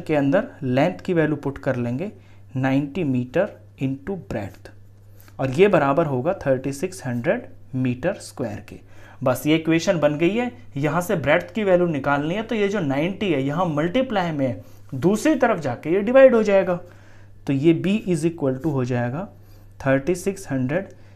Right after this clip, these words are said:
यहाँ मीटर स्क्वायर को मैं दो बार ऐसे लिख लेता हूँ, meter into meter, और ये जो नाइंटी मीटर है ये इधर आएगा तो यहाँ पे डिवाइड में चला जाएगा, ये नाइंटी मीटर, तो एक मीटर से एक मीटर कट जाएगा। अब इसका आंसर हम निकालें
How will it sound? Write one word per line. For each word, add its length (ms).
यहाँ 280
मीटर 360
स्क्वायर 360
को 140
मैं 180
दो 160
बार 220
ऐसे 320
लिख 200
लेता 240
हूँ, 160
meter 300
into 300
meter, 340
और 100
ये 80
जो 120
नाइंटी 380
मीटर 340
है 180
ये 200
इधर 220
आएगा 320
तो 160
यहाँ 300
पे 120
डिवाइड 420
में 100
चला 260
जाएगा, 400
ये 180
नाइंटी 380
मीटर, 340
तो 100
एक 260
मीटर 300
से 160
एक 280
मीटर 280
कट 200
जाएगा। 420
अब 120
इसका 240
आंसर 260
हम 120
निकालें 420